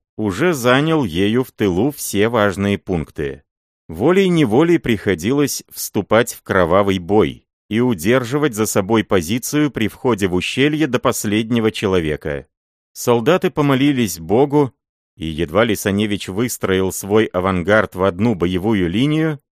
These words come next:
поручив командование левым флангом его майору Котляревскому, как вся неприятельская конница уже понеслась в атаку.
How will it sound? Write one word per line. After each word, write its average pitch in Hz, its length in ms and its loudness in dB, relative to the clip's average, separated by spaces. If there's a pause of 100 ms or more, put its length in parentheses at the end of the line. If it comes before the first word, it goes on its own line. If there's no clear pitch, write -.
(140)
поручив 113 440 0
командование 104 840 4
левым 104 420 4
флангом 101 600 0
его 95 440 2 (140)
майору 90 460 -2
Котляревскому, 95 1080 -2 (400)
как 80 220 -6
вся 127 340 0
неприятельская 120 880 0
конница 131 540 0
уже 104 280 0
понеслась 101 580 0
в 85 100 -4
атаку. 80 600 -2